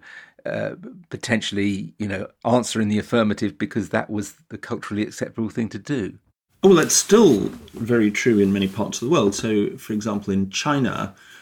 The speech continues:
Speaker 2: there are an awful lot more religious people than will admit to it in both census and survey data. And that's not surprising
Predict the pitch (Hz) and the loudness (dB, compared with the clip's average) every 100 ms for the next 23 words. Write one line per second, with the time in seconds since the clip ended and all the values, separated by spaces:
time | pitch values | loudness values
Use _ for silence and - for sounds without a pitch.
0 | - _ 113 104 101 110 117 113 104 95 | -20 _ -4 -2 2 2 0 0 -2 -2
1 | - 107 110 110 104 101 95 95 98 - | -2 0 2 4 4 6 4 2 0 -6
2 | - 120 117 98 90 90 101 95 95 92 | -4 -4 -2 -2 0 -2 -4 0 0 0
3 | 98 101 95 87 110 123 - - 92 - | -2 0 0 0 0 0 -4 -8 -6 -6
4 | - - - _ 107 92 92 92 95 92 | -12 -18 -20 _ -4 -2 -2 -4 -2 -4
5 | - 104 95 98 95 95 92 90 92 170 | -2 -4 -2 -4 -4 -6 -4 -4 -2 -2
6 | 156 - 110 113 - 107 - - 95 - | -2 -2 -2 -2 -2 -4 -4 -10 -16 -4
7 | 123 143 131 101 104 | 2 2 0 -4 -4